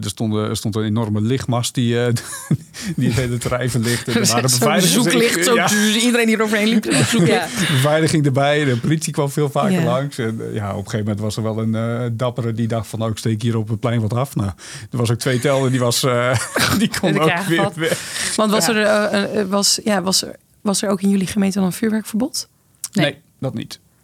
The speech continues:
Speaker 2: Maar
Speaker 3: Nee,
Speaker 2: gewoon
Speaker 3: hebben ze
Speaker 2: wel op
Speaker 3: wel
Speaker 2: het plein was het
Speaker 3: geprobeerd.
Speaker 2: even gewoon niet gepast, eh, om vuurwerk. Dat werd even niet
Speaker 1: Nou ja,
Speaker 2: getolereerd.
Speaker 3: als je echt vol in de spotlight wil staan, het hele dorpje ziet en dan
Speaker 1: Ja.
Speaker 3: de kogel afsteken,
Speaker 2: Kom.
Speaker 3: ja, moet je doen. Maar
Speaker 2: <laughs>
Speaker 3: <laughs> er stond beveiliging
Speaker 2: Kom je met je
Speaker 3: naast, dus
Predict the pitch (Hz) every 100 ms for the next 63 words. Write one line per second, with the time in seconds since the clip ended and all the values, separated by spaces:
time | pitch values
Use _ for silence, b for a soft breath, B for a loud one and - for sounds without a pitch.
0 | - 185 180 175 190 180 202 196 196 185
1 | - 202 214 208 196 196 175 180 185 190
2 | 190 - - 180 156 - 214 - - 190
3 | 180 185 190 180 156 196 175 170 160 180
4 | 185 170 165 170 147 160 165 139 170 196
5 | 165 208 127 - 208 - - 262 220 185
6 | - 240 202 196 190 - 202 - 185 190
7 | 190 190 185 185 208 208 202 208 190 196
8 | 190 180 196 196 214 196 180 185 - 196
9 | 208 196 196 214 269 269 277 269 - -
10 | 165 - - - - - 175 202 202 233
11 | 185 208 247 370 202 190 214 269